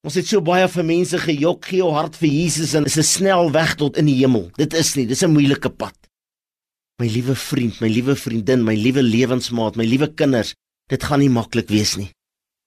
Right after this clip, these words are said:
Maar dit gaan lekker wees. Dit gaan die moeite werd wees.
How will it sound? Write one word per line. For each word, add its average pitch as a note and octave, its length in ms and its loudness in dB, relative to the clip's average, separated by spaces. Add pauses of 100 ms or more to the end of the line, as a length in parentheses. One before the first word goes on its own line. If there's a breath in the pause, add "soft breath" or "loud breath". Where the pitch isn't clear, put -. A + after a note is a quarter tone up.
(160)
Maar F2 140 -6
dit - 100 -8
gaan F#2+ 160 0
lekker F#2+ 320 -2
wees. D#2 280 -8 (440)
Dit - 160 -8
gaan A2 160 2
die F#2+ 80 2
moeite F#2+ 320 -2
werd G2 320 -8
wees. G2 380 -4